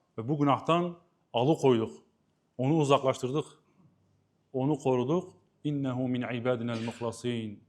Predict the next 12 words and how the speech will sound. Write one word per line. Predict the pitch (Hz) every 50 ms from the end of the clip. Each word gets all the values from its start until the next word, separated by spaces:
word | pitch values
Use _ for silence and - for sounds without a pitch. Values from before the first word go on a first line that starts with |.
| _ _ _ _ _ _ -
Yine | 143 147 139 127
bakın | 135 139 139 135 131
burada | 131 135 131 123 131 147 160 165 160 - _ _ _
ihlasın | 127 117 - 127 123 120 139 139 123
önemi | 120 120 123 123
ortaya | 120 117 123 120 113
çıkmaktadır. | 110 - - 107 92 - 110 104 -
Çünkü | - 143 139 - 135
o | 139 151 165 180 180 175 - - - _ _ _ _ -
bizim | 110 123 139 156 160 156
ihlaslı | 123 104 - 131 123 113 - 151 156
olan | 151 139 131 120 117 110 -